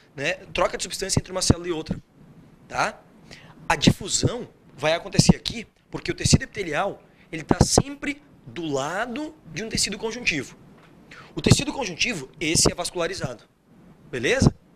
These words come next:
Agora o tecido epitelial não é. O tecido epitelial recebe os nutrientes através de difusão que acontece do tecido conjuntivo para o epitelial.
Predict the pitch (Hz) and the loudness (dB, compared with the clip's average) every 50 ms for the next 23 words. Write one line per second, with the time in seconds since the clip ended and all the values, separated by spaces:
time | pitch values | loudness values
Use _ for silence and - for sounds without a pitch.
0 | - - - - - - - 151 139 151 147 151 151 - - 165 - 151 156 - | -20 -20 -20 -20 -4 -2 -2 0 0 0 -2 2 4 4 4 4 2 -4 0 2
1 | - 147 139 139 143 165 208 202 170 160 - _ _ _ _ _ _ _ - - | 2 2 2 -2 -6 -4 -4 -4 -4 -4 -8 _ _ _ _ _ _ _ -20 -20
2 | - - - - - - - - 226 285 - - - - 190 208 214 - 190 180 | -20 -20 -20 -12 -2 0 0 0 0 -2 -4 -4 -2 0 0 0 0 2 4 4
3 | - - - 170 143 156 - - - 147 180 240 226 - - - - - - - | 4 4 2 0 -4 -18 -16 -12 -10 -10 -10 -8 -6 -4 -4 -4 -4 -8 -12 -20
4 | _ _ _ _ _ _ - - 170 180 - - 175 170 - 156 156 190 226 214 | _ _ _ _ _ _ -4 -2 0 2 2 2 0 -2 -8 -8 -8 -8 -8 -8
5 | - - - 123 117 143 120 107 - 233 262 - - 277 226 156 - 160 156 208 | -10 -12 -10 -12 -12 -10 -6 -4 -4 -4 -4 -6 -8 -6 -4 -4 -2 -2 -4 -6
6 | 247 - - - - - - - - - - - - - - - 208 196 - - | -8 -10 -16 -20 -20 -20 -20 -20 -20 -20 -6 -2 -2 -2 -2 -4 -8 2 4 4
7 | 160 156 139 - - - _ - 151 - - 165 143 - 156 143 - 147 135 - | 6 6 4 2 2 -2 _ -8 -8 -8 -8 -10 -12 -14 -14 -14 -12 -8 -8 -6
8 | 160 180 233 - 190 196 - - - _ _ _ - - - - - - 170 156 | -6 -4 -6 -6 -6 -8 -10 -14 -20 _ _ _ -20 -20 -20 -16 -6 -2 -2 0
9 | 156 156 151 - 226 214 170 127 110 | 0 -2 -4 -4 -2 0 0 -2 -2